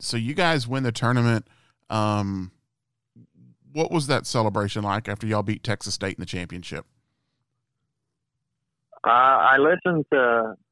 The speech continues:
Speaker 2: <laughs> uh, to the, the podcast with Keith Stein, and I don't know if I can say it much better, but I remember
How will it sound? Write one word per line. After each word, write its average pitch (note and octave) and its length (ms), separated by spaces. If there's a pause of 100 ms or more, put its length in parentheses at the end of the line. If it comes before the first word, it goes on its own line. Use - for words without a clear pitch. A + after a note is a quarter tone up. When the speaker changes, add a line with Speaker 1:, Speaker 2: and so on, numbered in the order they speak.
(180)
Speaker 2:
<laughs> C#3+ 60 (260)
uh, A2 400 (960)
to A#2 80
the, G#2+ 220 (380)
the A2+ 100 (120)
podcast A#2+ 520
with A2 200
Keith B2 160 (100)
Stein, A2 300
and G#2 180
I A2+ 200
don't B2 140
know A2 100
if A2 100
I A2+ 80
can A2+ 120 (140)
say A2+ 60
it - 200
much G#2+ 260
better, A2 340
but A2 120
I A#2 100
remember A#2 640